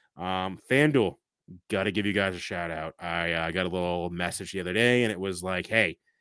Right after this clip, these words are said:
we're coming to Massachusetts. Uh, we're gonna give you a twenty unit bonus bet." And my pants fell off.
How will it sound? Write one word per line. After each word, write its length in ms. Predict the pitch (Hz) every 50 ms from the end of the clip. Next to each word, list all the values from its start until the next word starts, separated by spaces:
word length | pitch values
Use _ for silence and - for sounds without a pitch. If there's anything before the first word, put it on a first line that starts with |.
| _ _ - 131 -
we're 80 | - 92
coming 200 | - - 110 107
to 40 | 101
Massachusetts. 880 | 95 95 95 80 - - - 101 95 85 - 80 76 - - - - _ _ _ _ - - _ _ _ _
Uh, 480 | - - 87 90 90 87 85 85 85 80
we're 120 | - 104
gonna 100 | 120 147
give 160 | 139 139 127 117
you 220 | 113 117 117 107
a 280 | 101 95 90 85 80 - _ _ _ _ _ _ _ _ _ _ -
twenty 400 | - - - 139 143 147 147 135 120
unit 400 | 110 110 120 120 113 95 90 -
bonus 340 | 95 90 92 92 78 -
bet." 280 | - - - 107 - - _ _
And 340 | - 90 92 90 87 87 90
my 120 | 92 90 90
pants 340 | - - 95 87 90 85
fell 200 | 80 76 71 65
off. 380 | 65 62 62 - - - - -